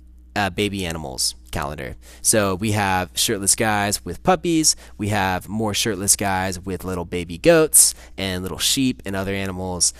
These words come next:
and, uh, it's pretty hilarious. We also got a, <laughs> a shirt that is for another party, and a lot of this party, like, the show The Office, I'd say most of this crowd, just the humor,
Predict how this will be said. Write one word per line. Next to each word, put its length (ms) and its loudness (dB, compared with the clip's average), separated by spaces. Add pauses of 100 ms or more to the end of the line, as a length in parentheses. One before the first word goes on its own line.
(240)
and, 440 -2
uh, 320 0
it's 180 0
pretty 200 0
hilarious. 400 0 (400)
We 180 4
also 480 10
got 380 2
a, 400 2 (220)
<laughs> 220 0
a 360 2
shirt 460 4 (300)
that 360 4 (120)
is 120 4
for 160 6
another 320 6
party, 440 0 (440)
and 400 0
a 60 4
lot 160 8
of 40 6
this 140 8
party, 340 4
like, 260 4 (200)
the 100 0
show 220 10
The 100 6
Office, 720 2 (480)
I'd 180 8
say 200 8
most 320 2
of 60 0
this 140 2
crowd, 520 2 (300)
just 200 4
the 60 -2
humor, 640 0